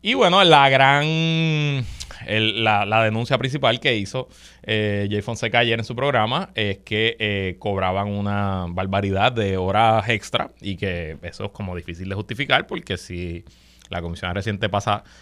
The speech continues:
mínimo la mitad de su tiempo en Washington, pues ¿cómo es que hay tantas horas extra? Pero adicional a eso, bueno, pues la investigación del programa de Jay,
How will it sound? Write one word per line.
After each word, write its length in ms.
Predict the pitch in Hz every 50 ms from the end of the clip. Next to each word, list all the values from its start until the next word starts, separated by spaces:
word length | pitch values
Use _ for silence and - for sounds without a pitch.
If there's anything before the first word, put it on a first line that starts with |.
| - _ _ -
mínimo 400 | - 117 123 127 127 120 117 113
la 80 | 110 104
mitad 200 | 107 98 107 104
de 40 | 98
su 80 | 117
tiempo 220 | 104 113 104 - 127
en 100 | 139 139
Washington, 420 | 120 107 - - - - 180 202
pues 140 | - - -
¿cómo 220 | - - 87 87
es 80 | 85 -
que 80 | - 90
hay 80 | 87
tantas 280 | - 87 87 - - 98
horas 220 | 113 127 131 -
extra? 320 | 185 - - - 101 90 - - - - - - - - -
Pero 160 | 226 247 247
adicional 400 | 247 240 190 202 214 208 208 214
a 140 | 220 220 220
eso, 480 | 170 156 151 - - 170 190 - - -
bueno, 300 | 123 113 110 135 147 98
pues 240 | 101 107 120 123
la 320 | 113 113 107 104 123 135 -
investigación 720 | - 113 107 104 98 - 107 101 92 - - - 113 117 - - - - - - - - - _ -
del 140 | - 143 123
programa 420 | 147 147 139 135 135 139 147 156
de 80 | 170 175
Jay, 320 | 170 160 160 190 220 196